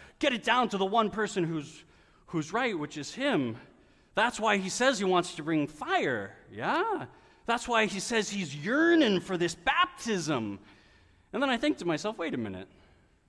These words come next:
When, when Jesus says he wants to be baptized, he's already been dunked into the waters of the River Jordan." That happened many chapters ago. There's only one baptism Jesus has left waiting for him,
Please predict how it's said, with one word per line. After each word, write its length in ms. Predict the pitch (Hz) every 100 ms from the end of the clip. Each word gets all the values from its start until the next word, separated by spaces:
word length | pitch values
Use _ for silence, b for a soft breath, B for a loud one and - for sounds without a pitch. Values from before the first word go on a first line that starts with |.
| b _ _ _ _ -
When, 240 | 190 196 -
when 200 | 208 208
Jesus 420 | 247 302 240 196
says 440 | - 247 247 185
he 100 | 202
wants 360 | 190 202 208 -
to 100 | 180
be 160 | 165
baptized, 760 | 156 175 277 - 165 123 120 -
he's 280 | - 285 302
already 480 | 208 294 262 175 139 B B B B B
been 260 | 175 175 147
dunked 420 | 175 262 247 190
into 180 | 185 170
the 80 |
waters 500 | 160 143 233 285 170
of 100 | 151
the 80 | 139
River 240 | 156 202 156
Jordan." 360 | 190 269 302
That 200 | 208 269
happened 600 | 226 240 226 180 226 381
many 340 | 415 415 349 196
chapters 720 | - 165 120 - 120 110 117
ago. 500 | 101 110 98 92 95 b b b b
There's 180 | 202 254
only 200 | 320 285
one 300 | 214 254 208
baptism 640 | 180 240 - 214 156 151
Jesus 420 | 139 202 208 143
has 260 | 156 147 123
left 320 | 151 247 -
waiting 400 | 135 180 285 226
for 300 | - 101 92
him, 460 | 78 80 101 202